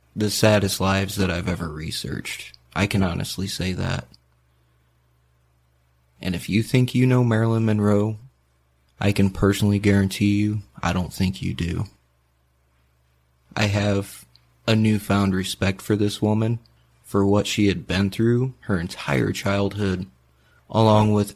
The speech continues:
after she reached worldwide fame. Even after her death, she is still one of the most recognized figures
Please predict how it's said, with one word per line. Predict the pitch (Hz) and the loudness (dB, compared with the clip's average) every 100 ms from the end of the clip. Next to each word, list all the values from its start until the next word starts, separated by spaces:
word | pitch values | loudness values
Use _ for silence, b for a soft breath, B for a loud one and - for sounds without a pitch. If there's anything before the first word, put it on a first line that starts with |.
| - | -4
after | 107 104 - 98 98 98 95 - | -2 -2 -2 -2 -2 -4 -12 -10
she | - - 101 | -4 0 0
reached | 98 98 - | 2 -2 -4
worldwide | 90 98 92 92 92 87 | -2 -2 0 0 -2 -2
fame. | - 98 98 98 - _ _ _ _ _ _ _ _ _ _ _ _ _ _ _ - | 0 0 0 -4 -8 _ _ _ _ _ _ _ _ _ _ _ _ _ _ _ -4
Even | 123 131 113 | 0 4 4
after | 107 104 98 | 4 2 0
her | 98 95 | 2 0
death, | 85 92 90 98 - - _ _ _ _ - | -2 -4 -4 -8 -14 -20 _ _ _ _ -10
she | - 120 | -2 0
is | 113 101 | 0 0
still | - - 117 110 107 | -4 0 2 4 4
one | 107 | 4
of | 101 87 | 2 0
the | 107 107 | 0 2
most | 107 104 101 - - | 4 4 2 -2 -8
recognized | 95 110 113 95 107 98 95 95 | -2 0 0 -2 0 0 -2 -6
figures | - 98 98 85 82 80 - - | -4 -2 -2 -4 -6 -8 -10 -12